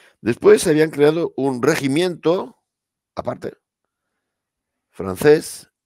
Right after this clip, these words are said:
en el marco de las waffen-S S. Pero tenían además voluntarios franceses en otros cuerpos,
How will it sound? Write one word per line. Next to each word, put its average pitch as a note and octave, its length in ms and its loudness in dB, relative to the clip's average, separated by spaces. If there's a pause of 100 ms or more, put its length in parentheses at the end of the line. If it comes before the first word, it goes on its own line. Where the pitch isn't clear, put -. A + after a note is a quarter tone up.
(120)
en G2+ 140 -6
el F#2+ 240 -8
marco A2+ 580 -6
de A2+ 60 -4
las F2+ 220 -8
waffen-S F#2 420 -10
S. - 340 -14 (1000)
Pero A#3+ 320 2
tenían F#3 480 -2
además E3 720 -2
voluntarios B2+ 800 -6
franceses B2+ 840 -6 (600)
en G2 120 -8
otros G2 300 -8
cuerpos, D#3+ 680 -4